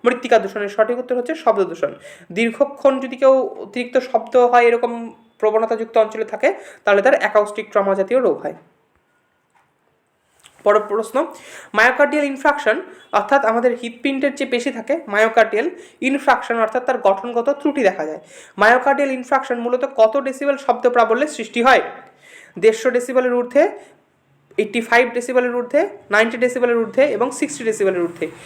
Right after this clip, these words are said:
এর সঠিক উত্তর হয়ে যাবে সিক্সটি ডেসিবেলের ঊর্ধ্বে। সিক্সটি ডেসিবেলের ঊর্ধ্বে যে আওয়াজ হয় সেই আওয়াজ দীর্ঘদিন ধরে শুনলে পরে আমাদের মায়োকার্ডিয়াল ইনফ্রাকশন হতে পারে। মানব জনসংখ্যা সম্পর্কে অধ্যয়ন করাকে কি বলা হয়?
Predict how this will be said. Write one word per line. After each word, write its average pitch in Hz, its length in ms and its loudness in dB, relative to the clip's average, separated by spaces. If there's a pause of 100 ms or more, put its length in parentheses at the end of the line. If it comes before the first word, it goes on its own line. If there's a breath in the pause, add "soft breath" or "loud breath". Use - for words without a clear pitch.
(140 loud breath)
এর 185 80 -2
সঠিক 214 300 2
উত্তর 233 160 -6
হয়ে 240 80 0
যাবে 262 180 2
সিক্সটি 240 360 -8
ডেসিবেলের 220 460 2
ঊর্ধ্বে। 160 260 -6 (340 loud breath)
সিক্সটি 247 360 -2
ডেসিবেলের 294 420 0
ঊর্ধ্বে 254 260 -2
যে 247 200 -2
আওয়াজ 208 260 4
হয় 262 200 0
সেই 220 160 0
আওয়াজ 220 220 4
দীর্ঘদিন 220 400 -4
ধরে 214 180 -2
শুনলে 208 260 -8
পরে 233 200 -2
আমাদের 202 300 0 (300 loud breath)
মায়োকার্ডিয়াল 214 560 4
ইনফ্রাকশন 196 540 -4
হতে 160 140 -12
পারে। 151 180 -10 (760 soft breath)
মানব 254 260 4
জনসংখ্যা 294 460 2
সম্পর্কে 294 380 0
অধ্যয়ন 262 340 2
করাকে 262 240 2
কি 254 180 -6
বলা 247 180 6
হয়? 294 180 0